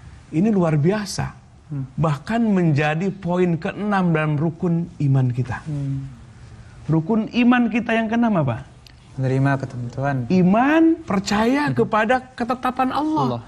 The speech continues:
Speaker 1: Baik buruk hakikatnya dari siapa?
Speaker 2: Allah.
Speaker 1: Allah. Nah, kita persiapkan dengan keyakinan yang kuat, ditempa dengan ilmu tasawuf, tumbuhkan sikap ridho.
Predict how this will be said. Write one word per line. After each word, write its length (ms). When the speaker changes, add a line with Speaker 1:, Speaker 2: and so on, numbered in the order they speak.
Speaker 1:
Baik 480
buruk 480
hakikatnya 500
dari 140
siapa? 400
Speaker 2:
Allah. 480
Speaker 1:
Allah. 340
Nah, 200
kita 240
persiapkan 1040
dengan 260
keyakinan 600
yang 240
kuat, 460
ditempa 460
dengan 240
ilmu 340
tasawuf, 580
tumbuhkan 600
sikap 420
ridho. 400